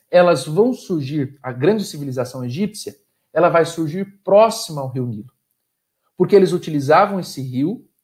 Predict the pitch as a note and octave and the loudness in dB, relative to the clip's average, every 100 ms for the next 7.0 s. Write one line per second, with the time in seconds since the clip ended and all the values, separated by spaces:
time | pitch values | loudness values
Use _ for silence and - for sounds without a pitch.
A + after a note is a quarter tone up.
0 | _ A#2+ A#2 C3+ C#3 C3 C#3 B2+ D3 C#3+ | _ -10 -4 0 0 0 -2 -4 0 4
1 | D#3+ - C3+ - F3 F3+ D3+ - D3+ C3 | 4 2 -2 -4 -4 -4 -10 -8 -8 -10
2 | - A#2+ A2 B2+ G3 - _ _ _ D#3+ | -10 -10 -8 -8 -8 -14 _ _ _ 0
3 | A#3 C#4+ - - G3+ F3 G3+ F3+ F3+ D#3+ | 2 2 2 2 4 4 2 4 2 0
4 | B2+ _ _ _ _ _ _ _ A#2+ C#3+ | -6 _ _ _ _ _ _ _ -2 2
5 | A#3 - A#3 G#3+ G3+ F#3+ C3+ G2+ - _ | 2 0 0 0 0 0 0 -2 -12 _
6 | _ C3 F3+ - A#3 A3+ G#3+ G#3 - G#2 | _ 0 0 0 -8 -6 -6 -6 -10 -14